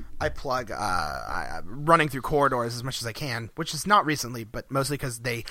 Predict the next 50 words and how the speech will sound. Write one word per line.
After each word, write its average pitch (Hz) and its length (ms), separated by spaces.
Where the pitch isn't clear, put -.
haven't 202 180
come 220 100
out 208 100
with 180 100
volume 214 200
two 262 140
yet, 117 160
and - 80
I - 40
still - 180
wanna 135 120
read 131 140
it. 127 200
Um, 180 300
b-, 160 200
uh, 185 240
but 190 160
I'm 247 120
in 285 60
a 311 40
book. 330 280
I'm 202 100
in 202 80
a 196 80
Doctor 202 260
Who 226 140
book, 220 320
uh, 175 200
called 160 440
Outside 170 320
In, 240 360
edited 185 280
by 170 120
Robert 165 280
Smith, 196 400
and 180 320
r-, 220 320
notable 247 560
because 202 680
<laughs> - 60
it's 214 160
a 220 100
hundred 269 320
and 254 120
sixty 214 420
essays, 160 560
one 190 280
for 208 160
every 185 360
story 156 720